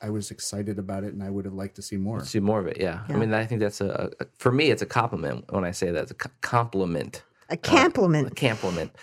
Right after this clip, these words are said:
Speaker 2: when I say that, 'cause I, I really want to, I wanna be with these characters more. I wanna see what's happening. I wanna know more about them, 'cause it's just so interesting and,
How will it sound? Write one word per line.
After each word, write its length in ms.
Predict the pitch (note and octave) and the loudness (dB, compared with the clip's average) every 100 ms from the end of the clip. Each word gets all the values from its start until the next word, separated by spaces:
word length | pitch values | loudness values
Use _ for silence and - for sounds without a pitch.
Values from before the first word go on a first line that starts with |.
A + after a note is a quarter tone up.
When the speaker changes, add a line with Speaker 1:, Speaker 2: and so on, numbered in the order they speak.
| - - | -20 -6
Speaker 2:
when 140 | G#2+ G2+ | 2 2
I 60 | |
say 200 | G#2 A2+ | 4 2
that, 140 | G#2 F#2 | 2 2
'cause 140 | G2+ | 2
I, 100 | G2 | 2
I 120 | F#2 G2+ | 2 2
really 340 | G#2 A#2 A2 | 2 4 4
want 300 | A2 G#2+ G2+ | 4 2 -2
to, 360 | - G#2+ G2 - | -2 0 0 0
I 80 | G2 | 0
wanna 200 | G#2+ G2+ | 2 0
be 160 | G2+ A2 | -2 -2
with 100 | G#2+ | 0
these 160 | G2+ | -4
characters 480 | - A2 B2 G2+ - | -2 0 0 -4 -2
more. 80 | F#2+ | 0
I 40 | |
wanna 100 | F#2+ | 0
see 220 | F#2+ - G#2+ | -2 0 0
what's 140 | G2+ | 0
happening. 360 | - A2 G2+ G2 | 0 0 0 -2
I 40 | |
wanna 180 | G2+ G2+ | 0 0
know 180 | G#2 G#2 | 2 2
more 200 | G2+ F#2+ | 2 2
about 320 | F#2 F#2+ G#2 | 2 0 0
them, 200 | E2+ F#2+ - - _ | -4 -6 -10 -20 _
'cause 100 | G2+ | -6
it's 160 | G2+ - | -4 -4
just 200 | G2+ - | -6 0
so 500 | G#2+ G2+ G2 E2+ - _ _ | 2 4 2 0 -6 _ _
interesting 640 | G#2 - G#2 - D#2 D#2 - | -6 -4 -6 -4 -6 -6 -10
and, 340 | - F2 F2 | -6 -6 -6